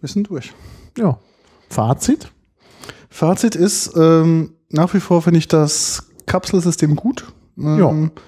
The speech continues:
Speaker 1: ich finde auch gut, dass es mittlerweile so breite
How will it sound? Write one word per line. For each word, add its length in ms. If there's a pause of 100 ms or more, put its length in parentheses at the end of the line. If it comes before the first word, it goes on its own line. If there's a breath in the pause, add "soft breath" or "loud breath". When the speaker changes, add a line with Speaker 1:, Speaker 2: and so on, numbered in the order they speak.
(480 loud breath)
Speaker 1:
ich 120
finde 220
auch 100
gut, 180
dass 140
es 200
mittlerweile 520
so 400
breite 1000